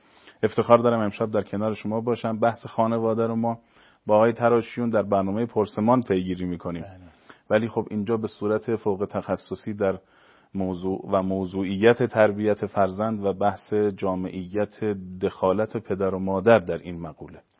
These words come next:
Speaker 2: خواهش می‌کنم.
Speaker 1: سراپا گوشیم.
Speaker 2: بزرگوارید. بله، جلسه قبل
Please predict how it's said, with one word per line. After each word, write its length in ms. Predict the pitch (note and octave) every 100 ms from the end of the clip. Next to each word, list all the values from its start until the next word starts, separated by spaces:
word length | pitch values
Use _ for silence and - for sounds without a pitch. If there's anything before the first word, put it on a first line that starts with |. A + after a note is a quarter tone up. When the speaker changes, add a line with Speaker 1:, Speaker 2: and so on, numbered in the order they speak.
| -
Speaker 2:
خواهش 260 | - -
می‌کنم. 80 | - -
Speaker 1:
سراپا 480 | A#2 A#2+ A2+ C3
گوشیم. 360 | A#2+ G2+ - - _ - _ _ -
Speaker 2:
بزرگوارید. 600 | A2+ A#2 A#2 G#2 G2+ - - -
بله، 160 | D3
جلسه 520 | C#3+ C#3+ C#3 - C#3+
قبل 400 | C3+ C3 C3 -